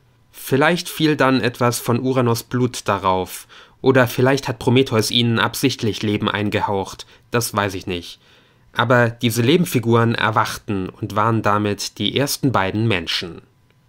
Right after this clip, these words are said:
Hat Prometheus dafür einen Orden gekriegt? Nix da.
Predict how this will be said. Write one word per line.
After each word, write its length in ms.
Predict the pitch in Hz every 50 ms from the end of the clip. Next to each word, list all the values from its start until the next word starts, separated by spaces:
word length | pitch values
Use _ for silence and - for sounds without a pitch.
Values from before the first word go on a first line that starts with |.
| _ _ _ _ _ _ _ _ -
Hat 200 | - 120 - -
Prometheus 640 | - - 123 120 131 147 - 143 143 143 139 - -
dafür 500 | - 120 120 - 151 147 147 139 - -
einen 200 | 110 110 107 101
Orden 280 | 98 110 139 156 175 160
gekriegt? 600 | 170 165 - - 180 180 180 - - - - - _ _ _ _ _ _ _ _ _ _ _ -
Nix 360 | 110 110 113 117 107 - - -
da. 320 | 98 92 87 - -